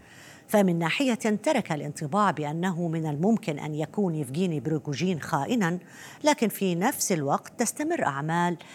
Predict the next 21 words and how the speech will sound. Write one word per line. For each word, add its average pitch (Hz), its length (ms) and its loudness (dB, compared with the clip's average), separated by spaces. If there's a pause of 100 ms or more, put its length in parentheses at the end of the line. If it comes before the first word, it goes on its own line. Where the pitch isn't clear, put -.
(140)
شركة 156 840 0
بريغوجين 269 760 0 (280)
فاغنر 147 560 0 (120)
بصفة 147 520 -4
اعتيادية. 143 760 -6 (480)
لكن 196 320 2
أيضًا 208 300 2 (460)
وفي 143 120 -4
الأثناء 196 540 0 (380)
لم 254 260 2
يشاهد 160 540 -2
منذ 165 280 -2
ذلك 151 380 -4
الوقت، 151 520 -4
وعلى 202 260 2
الأقل 247 400 -2
حتى - 340 -4
الأسبوع 151 360 -4
الأول 156 400 0
من 139 160 -6
يوليو، 185 520 2